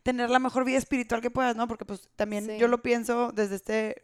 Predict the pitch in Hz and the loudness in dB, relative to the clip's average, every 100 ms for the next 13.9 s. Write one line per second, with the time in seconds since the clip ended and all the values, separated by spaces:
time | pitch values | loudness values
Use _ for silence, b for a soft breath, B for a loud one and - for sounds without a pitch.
0 | - 208 208 226 208 214 214 214 202 208 | -18 -10 -4 -2 -2 -4 -4 -2 0 0
1 | 214 208 214 214 - - 190 180 202 208 | -2 -4 -4 -4 -6 -14 -12 -6 -2 0
2 | 208 202 B B B B _ - - - | 0 -2 B B B B _ -18 -16 -6
3 | 240 247 277 233 214 202 233 247 262 247 | -6 -6 -8 -4 -4 -4 -8 -6 -10 -10
4 | - - 254 262 - 233 220 220 233 233 | -12 -8 -8 -6 -8 -2 2 2 4 2
5 | - B B B - - 240 240 240 226 | 0 B B B -10 -2 0 2 2 2
6 | - 233 233 - - 233 220 233 240 240 | 2 4 4 2 -2 -2 2 0 2 0
7 | 262 254 247 226 247 233 233 220 240 B | 2 0 -2 0 2 4 2 -2 -4 B
8 | B B 233 226 214 214 208 - 247 254 | B B 2 2 0 -4 -6 -4 -4 -2
9 | 240 208 - 214 240 196 285 220 190 214 | -6 -8 -10 -10 -8 -10 -10 -6 2 4
10 | 208 220 202 214 208 233 233 233 - 220 | 4 -2 -4 -6 -4 -4 -2 -4 -8 -10
11 | 220 220 214 - - 220 233 214 - 208 | -6 -2 -2 -4 -6 -6 -4 -6 -4 -4
12 | - 202 196 214 208 196 B B 226 _ | -2 -4 -2 -4 -2 -4 B B -20 _
13 | - 220 254 247 220 226 226 202 | -2 2 2 2 2 2 2 0